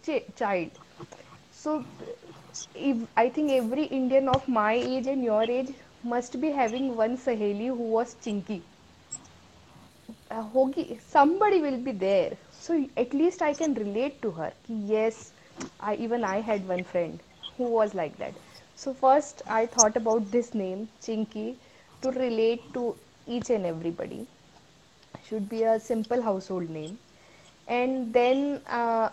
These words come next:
I also wanted, kids have that thing, they don't eat vegetables. So in the end, I have, uh, uh, not, uh, mentioned all the vegetables,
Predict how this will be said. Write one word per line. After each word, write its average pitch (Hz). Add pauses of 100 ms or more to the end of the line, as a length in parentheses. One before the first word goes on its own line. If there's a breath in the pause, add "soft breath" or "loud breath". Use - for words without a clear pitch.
I 233
also 247
wanted, 226 (200)
kids 254
have 262
that 269
thing, 254
they 247
don't 254
eat 240
vegetables. 185 (1080 loud breath)
So -
in 294
the 285
end, 269 (140)
I 240 (280)
have, 269
uh, 208 (680 loud breath)
uh, 208
not, 247 (240)
uh, 190 (380)
mentioned 233
all 247
the 247
vegetables, 220